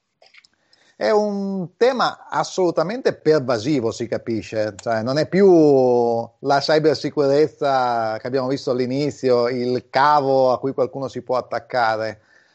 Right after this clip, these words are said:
I, i cybercriminali sono in realtà criminali comuni con conoscenze tecniche o con fiancheggiatori preparati che hanno portato nel, tra virgolette, cyberspazio le, le, le criminalità già note.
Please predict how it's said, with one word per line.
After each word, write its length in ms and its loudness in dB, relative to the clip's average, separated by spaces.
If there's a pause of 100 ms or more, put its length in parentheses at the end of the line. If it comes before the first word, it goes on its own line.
I, 300 -4
i 60 -6
cybercriminali 880 2
sono 540 -2
in 100 -10
realtà 560 0 (240)
criminali 640 0
comuni 720 -6 (460)
con 300 0
conoscenze 720 -4
tecniche 920 -6 (340)
o 180 0
con 360 0 (200)
fiancheggiatori 1120 0
preparati 840 -2 (340)
che 440 0
hanno 260 -8
portato 460 -2
nel, 280 -2 (600)
tra 120 -20
virgolette, 360 -8
cyberspazio 1600 0
le, 200 -6
le, 1000 -8
le 140 -4
criminalità 800 2
già 180 2
note. 640 -2